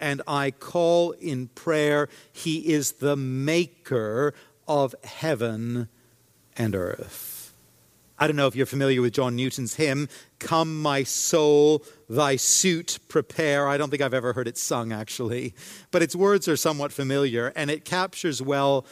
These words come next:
the spirit of this psalm, especially the truth of verse two. Let me just share with you the first two verses. Newton writes this, "Come, my soul, thy suit prepare." Jesus loves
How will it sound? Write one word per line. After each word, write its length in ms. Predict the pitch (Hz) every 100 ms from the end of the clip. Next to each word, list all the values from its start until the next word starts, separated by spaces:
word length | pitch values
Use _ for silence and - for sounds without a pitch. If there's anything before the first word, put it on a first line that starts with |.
| - -
the 100 | 147
spirit 440 | - - 190 175
of 120 | 151 117
this 160 | 131
psalm, 340 | - 147 139 139
especially 480 | - 151 143 160
the 100 | 135
truth 280 | 127 135 120
of 60 | 113
verse 260 | 120 117
two. 200 | - 135
Let 140 | 123 135
me 80 | 127
just 180 | 127
share 260 | - 139 120
with 200 | 117 110
you 280 | 113 113 110 - - - -
the 100 | 123
first 300 | - 139 -
two 120 | 131
verses. 460 | 107 117 110 123 -
Newton 340 | 131 131 139
writes 320 | 117 113 120 -
this, 560 | 123 120 - - - - - - - - _ _ -
"Come, 500 | 170 180 180 180 170
my 220 | 147 139
soul, 880 | 135 - - 156 139 139 135 139 127 - _ _ _ _ -
thy 180 | 156
suit 480 | 143 - 190 190 -
prepare." 800 | - 143 - 123 113 110 135 156 _ _ _ _ _ _ _
Jesus 600 | - 170 170 135 143 -
loves 1000 | - 165 143 143 127 107 98 - - -